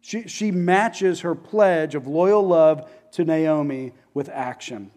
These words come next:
That's what faithfulness looks like. Also notice that, um, here that, uh, about, uh, both of their righteousness, both of their worthy character. Further, I, I want you to see Boaz's greeting there.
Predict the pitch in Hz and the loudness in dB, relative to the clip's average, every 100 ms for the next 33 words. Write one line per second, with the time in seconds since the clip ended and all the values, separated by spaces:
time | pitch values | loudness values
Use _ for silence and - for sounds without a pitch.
0 | _ 160 165 170 156 156 147 - 156 156 | _ 0 0 -2 -4 -4 -6 -6 -6 -6
1 | 131 120 123 - - _ - 139 147 147 | -10 -10 -10 -14 -20 _ -10 -6 -6 -8
2 | 120 101 98 _ _ _ _ _ _ _ | -14 -14 -18 _ _ _ _ _ _ _
3 | _ _ _ _ _ _ - - - 190 | _ _ _ _ _ _ -16 -10 -6 -4
4 | 220 196 170 170 160 - 151 156 147 - | 0 0 0 0 -2 -4 -2 -2 -4 -16
5 | _ _ 170 156 147 131 135 - - 180 | _ _ 0 2 2 0 -8 -16 -20 -12
6 | 147 175 165 165 151 - 180 156 143 - | -2 -2 0 -2 -4 -16 -14 -12 -10 -6
7 | 156 160 156 170 165 - 160 135 117 175 | 0 2 0 -6 -18 -12 -8 -6 0 2
8 | 190 185 151 160 151 147 143 147 151 147 | 2 -4 -4 -2 -2 -4 -4 -2 -2 -6
9 | 135 - 123 123 139 170 175 175 143 147 | -14 -14 -14 -8 -2 -2 -2 -6 -4 -4
10 | 139 - _ 131 147 147 139 139 135 - | -4 -10 _ -4 0 0 0 -4 -4 -10
11 | 131 127 120 104 95 _ _ _ _ _ | -10 -10 -12 -20 -20 _ _ _ _ _
12 | 190 185 170 139 165 175 185 - 208 165 | -2 -2 -2 -4 -8 -6 -8 -8 -10 -8
13 | 196 147 151 156 151 127 123 107 120 131 | -8 -6 -4 -4 -4 -8 -14 -16 -12 -10
14 | 120 113 98 95 76 | -10 -12 -16 -20 -20